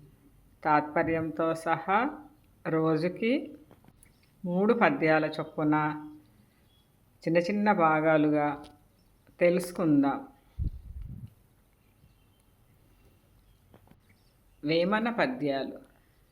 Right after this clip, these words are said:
సిక్స్ ఫార్టీ త్రీ. ఉదకమందు మొసలియుబ్బి ఏనుగుబట్టు, మతక ఏమో బయట మసలబోదు. ఎరుకగుట్టు దెలిసి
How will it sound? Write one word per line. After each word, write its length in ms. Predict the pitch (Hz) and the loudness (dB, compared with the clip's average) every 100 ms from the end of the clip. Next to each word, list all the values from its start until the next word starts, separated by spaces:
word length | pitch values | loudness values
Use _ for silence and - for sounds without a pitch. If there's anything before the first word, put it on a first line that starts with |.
| _ _ _ _ _ - | _ _ _ _ _ -18
సిక్స్ 360 | - 180 - | -6 -6 -6
ఫార్టీ 420 | - 175 165 220 226 | -2 0 2 -2 -6
త్రీ. 460 | 214 151 - - - _ _ _ _ _ _ _ _ _ _ _ _ _ _ _ _ 202 | -6 -6 -8 -14 -20 _ _ _ _ _ _ _ _ _ _ _ _ _ _ _ _ -4
ఉదకమందు 1120 | 165 185 185 190 190 190 208 240 226 196 - - - - - - | 2 2 2 2 0 0 -2 -2 -2 -4 -8 -14 -16 -18 -18 -8
మొసలియుబ్బి 1200 | 160 160 190 185 190 180 175 170 180 220 214 214 - _ _ _ _ | -4 -2 0 2 2 0 -2 -6 -4 -2 -2 -6 -16 _ _ _ _
ఏనుగుబట్టు, 1040 | 170 165 175 202 202 196 180 151 - 156 - - _ _ _ _ | -2 2 2 0 0 2 0 0 -6 -10 -10 -14 _ _ _ _
మతక 540 | 240 160 156 151 170 175 | -14 -6 -6 -4 -2 0
ఏమో 760 | 170 165 165 175 202 262 - - _ _ - | 2 2 0 0 -2 -2 -6 -16 _ _ -8
బయట 320 | 147 156 170 | -2 0 0
మసలబోదు. 1040 | 214 180 147 170 175 175 151 151 147 - - - _ _ _ _ _ _ _ _ _ _ 220 | -2 -2 -2 -2 0 0 -2 -2 -2 -6 -14 -20 _ _ _ _ _ _ _ _ _ _ 0
ఎరుకగుట్టు 800 | 170 170 170 190 175 175 175 - | 2 2 4 2 2 -2 -4 -4
దెలిసి 640 | 190 190 180 190 - 226 | 2 2 2 -2 -4 -10